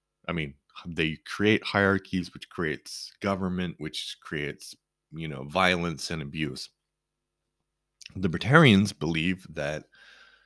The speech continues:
governments are oppressive, yes,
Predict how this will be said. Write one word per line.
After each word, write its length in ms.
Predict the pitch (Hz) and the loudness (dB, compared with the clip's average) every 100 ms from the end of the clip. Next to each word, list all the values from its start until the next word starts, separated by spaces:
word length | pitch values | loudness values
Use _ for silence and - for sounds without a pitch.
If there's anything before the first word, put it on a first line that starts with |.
| _ _ _ _ _ _ _ _ _ _ _ _ _ 98 | _ _ _ _ _ _ _ _ _ _ _ _ _ -4
governments 540 | 120 117 131 127 117 | -2 2 4 4 0
are 160 | 110 101 | 2 2
oppressive, 640 | 104 92 85 - 117 127 - _ _ _ _ | 2 0 0 0 -2 -2 -14 _ _ _ _
yes, 560 | 87 80 69 117 - | -6 -4 -4 -6 -8